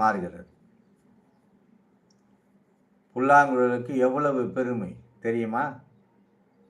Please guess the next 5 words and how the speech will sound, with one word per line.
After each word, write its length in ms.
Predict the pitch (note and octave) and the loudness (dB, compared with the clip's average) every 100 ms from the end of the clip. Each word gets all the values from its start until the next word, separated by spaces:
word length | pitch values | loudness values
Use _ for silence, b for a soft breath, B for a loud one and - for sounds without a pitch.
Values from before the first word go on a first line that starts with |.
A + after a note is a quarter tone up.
| _ _ _ _ _ _ _ _ _ _ _ _ _ _ _ _ _ _ - G#2+ | _ _ _ _ _ _ _ _ _ _ _ _ _ _ _ _ _ _ -12 0
இளநீர் 460 | C3 C#3+ C#3+ C#3+ B2+ | 2 2 0 -2 6
சாப்பிடலாம் 760 | B2 B2+ - A#2+ A#2 A#2+ A#2 A2 | 6 6 2 -2 2 2 2 2
வாங்கள் 440 | A#2 B2 A#2 A#2 A#2 | 4 4 0 0 0
அண்ணா. 240 | A2+ A2+ A2+ A2+ _ _ - | -2 -4 -6 -8 _ _ -6
ஆ, 100 | A#2+ | -2